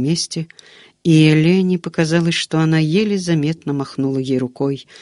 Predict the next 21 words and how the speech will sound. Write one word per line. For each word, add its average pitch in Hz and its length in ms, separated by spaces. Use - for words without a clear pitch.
Сердце - 720
Елены 170 680
переполнила 165 1080
печаль, 147 680
и 185 100
слёзы 180 560
снова 190 580
затуманили 165 720
ей 147 240
глаза. 143 480
Она 180 200
махнула 175 560
рукой 165 380
в 156 80
ответ, 175 480
не 165 120
в 160 60
силах 160 380
двинуться 156 560
с - 160
места, 151 440